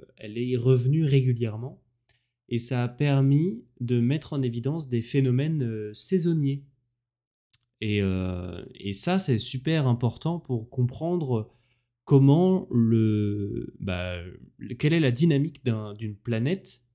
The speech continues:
au cours de son, de son année autour du Soleil, quoi. Et, euh, et là, par exemple, bah, on sait que des tempêtes peuvent se former à la surface de Saturne. Alors, évidemment, on n'est pas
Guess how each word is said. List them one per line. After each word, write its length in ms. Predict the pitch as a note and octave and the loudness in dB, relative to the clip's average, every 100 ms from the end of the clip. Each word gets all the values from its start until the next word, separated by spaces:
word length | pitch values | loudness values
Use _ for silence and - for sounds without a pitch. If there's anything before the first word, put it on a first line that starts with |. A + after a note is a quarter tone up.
| _ - | _ 0
au 120 | B2+ | 0
cours 560 | B2 - G#3 G#3+ G3 | 0 4 4 4 2
de 140 | B2+ B2+ | 2 4
son, 580 | B2+ B2+ A#2+ A#2 A2+ A2+ _ _ _ - | 2 0 -2 -4 -8 -16 _ _ _ -6
de 80 | A#2 | -4
son 260 | - A#2+ | 0 2
année 340 | C#3+ C#3+ C3 - | 4 4 2 -2
autour 280 | B2 B2 B2 | -4 0 0
du 100 | A#2+ | 2
Soleil, 320 | B2+ A#2 A2+ | 0 0 -4
quoi. 180 | - G2 _ _ _ _ _ _ _ | -8 -20 _ _ _ _ _ _ _
Et, 200 | A2 G#2+ | -6 -2
euh, 460 | G2 F2+ F2+ F2 E2+ - - - _ _ _ _ _ _ _ | -2 -2 -6 -10 -14 -18 -20 -20 _ _ _ _ _ _ _
et 160 | - G2 | -6 0
là, 220 | G#2+ C3+ | 2 2
par 160 | C3+ A#2+ | 2 2
exemple, 320 | A2+ C#3 - | 4 2 2
bah, 100 | A2+ | -2
on 120 | G#2+ | -2
sait 260 | A2+ C3 D#3 | 0 0 0
que 480 | B2+ A#2 G#2+ G2 G2 _ _ _ _ _ | 0 0 -2 -4 -8 _ _ _ _ _
des 180 | A2+ G#2+ | -6 0
tempêtes 580 | A2+ A#2 C#3+ F3 - - | 2 4 4 2 -2 0
peuvent 240 | C3+ C#3 | 4 4
se 160 | C#3 C3 | 2 -2
former 460 | C3 A2 A#2 C3+ | 0 2 2 0
à 60 | A#2 | -2
la 80 | G2+ | -6
surface 340 | - A2 A#2 | -8 -6 -6
de 80 | A2 | -4
Saturne. 380 | G2+ G#2 G3 G3+ | -6 -4 -4 -2
Alors, 280 | F#2 - _ _ | -4 -6 _ _
évidemment, 420 | A#2+ A2+ B2+ D#3+ | 0 4 6 6
on 40 | C#3 | 6
n'est 100 | G#2 | 4
pas 280 | A#2+ A2 | 0 -4